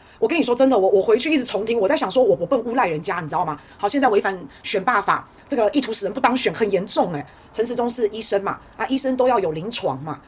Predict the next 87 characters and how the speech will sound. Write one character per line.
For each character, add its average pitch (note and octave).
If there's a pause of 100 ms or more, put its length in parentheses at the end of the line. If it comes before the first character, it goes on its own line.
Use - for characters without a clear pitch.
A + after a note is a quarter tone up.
(160)
所 C4
以 C4
他 B3+
这 B3+
个 A3
是 A3
临 G3+
床 G3
实 -
习， F#3+
还 G#3+
是 A#3+
临 G3+
床 G#3
指 A3
导， G3 (220)
还 G3+
是 B3+
要 G#3+ (160)
教 B3+
人 G3+
家， G3+
还 G3+
是 A#3
要 A#3
给 F#3+
人 D#3+
家 A3+
戴 A#3+
绿 G3+
帽？ G3
我 F#3
不 G3
知 B3+
道 G3+
哦。 C#3+ (300)
好， -
但 E4
是 D#4+
以 A#3
陈 A#3
时 B3+
中 C#4
之 D#4+
前 A#3+
的 B3
人 G3
设， A#3+
他 -
不 C4
是 C4+
偷 C4
窥 C4
上 C4+
厕 B3+
所 G3
吗？ B3+ (320)
好， C4
那 C#4+
偷 E4
窥 E4+
上 F4
厕 D4+
所 G4+
都 D4
偷 D4+
看 D#4+
人 C4+
家 C#4+
上 D4
厕 D#4
所 G#3+
了， A3 (320)
这 G3
个 F#3
教 C4
人 A#3+
家 A#3
生 B3
小 -
孩 D#3+
好 F3+
像 F3
也 F#3+
不 A#3+
为 F3
过， A3+